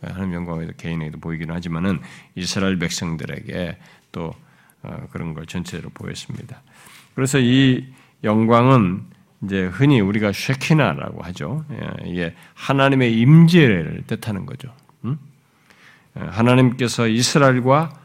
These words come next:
함께 하신다는 표징이었던 거죠. 이 영광이 이스라엘 가운데 이렇게 임하셨고 거기에 그, 음, 이 임재하는 것으로 얘기했을 때는 하나님께서 이스라엘과 함께 하신다는 표징이었고,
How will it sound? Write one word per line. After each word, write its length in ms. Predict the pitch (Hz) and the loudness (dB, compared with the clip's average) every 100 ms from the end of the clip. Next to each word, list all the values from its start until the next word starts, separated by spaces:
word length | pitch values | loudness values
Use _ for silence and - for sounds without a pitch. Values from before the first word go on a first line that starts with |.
| - | -18
함께 680 | - 180 208 208 - 196 | -2 2 2 0 -4 -2
하신다는 840 | 180 160 - 160 151 147 139 147 147 - | 0 -2 -2 -2 -2 -2 -2 -4 -6 -10
표징이었던 800 | - 208 220 220 180 90 - - | -2 0 2 2 2 -2 -10 -18
거죠. 240 | - - _ - | -18 -20 _ -6
이 160 | 101 | -2
영광이 720 | 87 95 110 117 170 123 85 - - - | 0 0 -2 -2 -2 -4 -6 -12 -16 -6
이스라엘 260 | 120 127 | -2 0
가운데 320 | 117 113 110 104 | 0 0 0 -4
이렇게 300 | 95 - 98 | -6 -6 -2
임하셨고 880 | 101 98 98 92 - 95 92 92 90 | -2 -2 -4 -8 -8 -6 -4 -6 -8
거기에 460 | 87 90 90 87 | -8 -6 -6 -8
그, 140 | - 131 _ - | -14 -20 _ -12
음, 340 | 87 90 - - | -10 -8 -8 -10
이 200 | - - - - - - | -12 -14 -18 -20 -20 -8
임재하는 520 | 87 92 90 85 82 | -2 -2 -2 -4 -6
것으로 280 | 80 80 87 | -8 -8 -8
얘기했을 480 | 76 80 82 - 78 | -6 -4 -6 -6 -10
때는 460 | 78 107 156 78 - - - _ | -6 0 0 -2 -8 -20 -20 _
하나님께서 640 | - 131 131 139 131 - | -4 2 2 2 -2 -4
이스라엘과 560 | 113 107 123 110 107 107 | -4 -2 -2 -2 -2 -6
함께 500 | 110 170 185 185 165 | -4 -2 -2 -4 -4
하신다는 760 | 131 - 131 117 113 156 175 | -4 -4 -4 -4 -2 -4 -6
표징이었고, 1120 | - 156 151 143 120 80 - - 151 87 - | -8 -6 -4 -2 -4 -6 -10 -4 -2 -2 -4